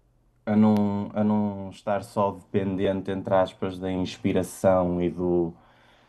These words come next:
do talento que, que eu achava que tinha, mas de, de, de realmente, eh, apli-, aplicar-me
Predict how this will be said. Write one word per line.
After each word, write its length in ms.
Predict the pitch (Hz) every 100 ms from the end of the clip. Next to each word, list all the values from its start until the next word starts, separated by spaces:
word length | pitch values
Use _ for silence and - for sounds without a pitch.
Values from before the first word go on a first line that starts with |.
| _ _ _ _ _
do 260 | - 82 95
talento 800 | - 95 90 95 98 95 - -
que, 120 | - 90 87 82 82 110 113 113 _ - _ _ _ _ _ _
que 120 | -
eu 80 | 92
achava 420 | 95 101 95 92
que 120 | - -
tinha, 440 | 104 104 104 101
mas 280 | 101 101 92
de, 340 | 101 98 95 90
de, 400 | 101 98 98 92
de 80 | 98 87
realmente, 720 | 104 98 95 95 95 95 98
eh, 640 | 95 98 98 90 87 87 -
apli-, 240 | 104 127 110 - -
aplicar-me 680 | - 98 92 85 87 92